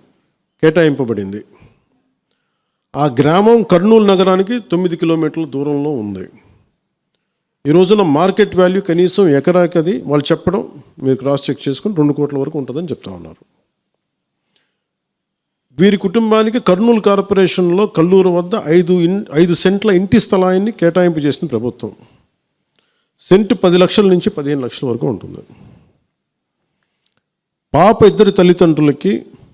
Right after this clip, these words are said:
రెవెన్యూ శాఖలో జూనియర్ అసిస్టెంట్గా ఉద్యోగం ఇవ్వడం అయింది. ఇది కాకుండా, ఇది మన పోరాటం వల్ల ఒత్తిడి పెట్టడంలో వచ్చినాయి.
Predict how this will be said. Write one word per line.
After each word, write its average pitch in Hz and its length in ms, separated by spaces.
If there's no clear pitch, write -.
రెవెన్యూ 202 560
శాఖలో 180 680
జూనియర్ 175 320
అసిస్టెంట్గా 160 540
ఉద్యోగం 139 380
ఇవ్వడం 110 300
అయింది. 85 300
ఇది 170 160
కాకుండా, 185 840
ఇది 185 80
మన 185 160
పోరాటం 196 500
వల్ల 196 220
ఒత్తిడి 185 460
పెట్టడంలో 170 420
వచ్చినాయి. 120 300